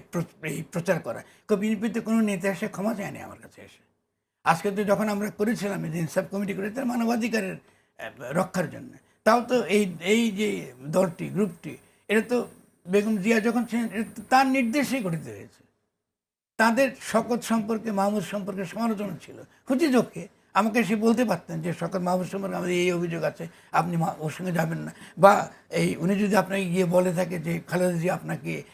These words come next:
আবারও মানবাধিকার সংগঠনটা গড়ে তুলবার কথা বলছে, এটা সত্যি নয়, এটা কোনো ভিত্তি নেই",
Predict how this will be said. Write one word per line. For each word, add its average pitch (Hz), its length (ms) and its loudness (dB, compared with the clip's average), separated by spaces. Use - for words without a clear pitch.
আবারও 196 540 4
মানবাধিকার 160 560 0
সংগঠনটা 165 500 -6
গড়ে 147 200 -6
তুলবার 156 260 -10
কথা 160 220 -8
বলছে, 156 280 -10
এটা 196 220 2
সত্যি 190 360 -6
নয়, - 240 -6
এটা 165 200 -6
কোনো 180 180 -4
ভিত্তি 180 300 -4
নেই", 156 160 -8